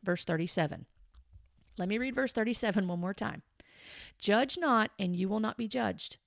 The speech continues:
Condemn not, and you will not be condemned. Forgive, and you will be forgiven. Give, and it will be given to you. Good measure, pressed down, shaken together, running over, will be put into your lap. For with the measure you use, it will be measured back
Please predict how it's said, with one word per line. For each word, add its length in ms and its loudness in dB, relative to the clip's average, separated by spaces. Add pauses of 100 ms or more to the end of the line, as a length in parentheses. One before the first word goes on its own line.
(140)
Condemn 480 2
not, 380 -2
and 180 -4
you 80 0
will 100 0
not 200 -2
be 100 0
condemned. 560 -2 (120)
Forgive, 760 -2 (120)
and 240 -4
you 180 0
will 100 0
be 120 0
forgiven. 520 -4 (680)
Give, 580 4 (100)
and 140 0
it 80 -2
will 120 0
be 120 -2
given 360 -2
to 140 -6
you. 400 -4 (320)
Good 200 2
measure, 540 -2
pressed 320 -6
down, 440 -2
shaken 360 -8
together, 500 -2 (160)
running 260 -2
over, 400 -2 (420)
will 100 -6
be 100 2
put 220 -2
into 220 -4
your 140 -2
lap. 340 -6 (220)
For 120 -2
with 140 0
the 60 -8
measure 300 -4
you 140 -4
use, 500 -4
it 80 -8
will 60 -6
be 100 -6
measured 440 -6
back 220 -8